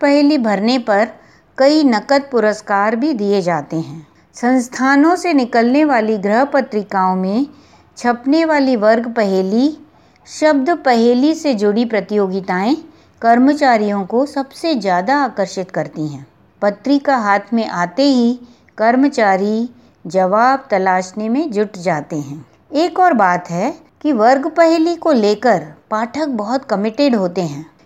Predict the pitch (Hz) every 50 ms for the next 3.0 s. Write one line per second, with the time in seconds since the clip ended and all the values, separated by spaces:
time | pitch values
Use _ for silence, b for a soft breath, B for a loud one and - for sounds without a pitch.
0 | _ - 208 196 269 330 320 320 269 240 214 208 208 233 240 247 269 285 277 -
1 | - 208 214 214 - 254 208 - 214 214 214 - 262 262 247 269 269 262 262 262
2 | 269 254 208 202 214 233 240 233 277 240 254 220 214 220 226 226 233 254 262 277